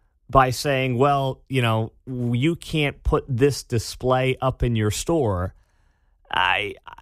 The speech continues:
I get the politics of it, and I've been very supportive and remain supportive of what the Attorney General for Missouri has done and the approach that he's taken. Smart dude, high energy.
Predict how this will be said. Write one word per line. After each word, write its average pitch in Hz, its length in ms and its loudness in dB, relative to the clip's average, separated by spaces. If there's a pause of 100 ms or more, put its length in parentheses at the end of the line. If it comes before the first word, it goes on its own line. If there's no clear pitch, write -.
(160)
I 143 120 6
get 165 280 4
the 151 80 2
politics 156 640 2
of 165 180 4
it, 185 240 -4
and 131 120 4
I've 135 180 2
been 123 180 0
very 131 600 2
supportive 107 760 0 (120)
and 123 140 2
remain 120 260 2
supportive 107 460 0
of 104 80 0
what 113 240 0
the 117 100 2
Attorney 123 320 2
General 110 360 2
for 110 120 -4
Missouri 104 480 2 (300)
has 123 240 2
done 156 520 2
and 110 140 0
the 107 80 2
approach 147 400 0
that 160 140 2
he's 156 120 -2
taken. 160 460 -2
Smart 135 460 0
dude, 147 300 2
high 131 240 2
energy. 147 560 -2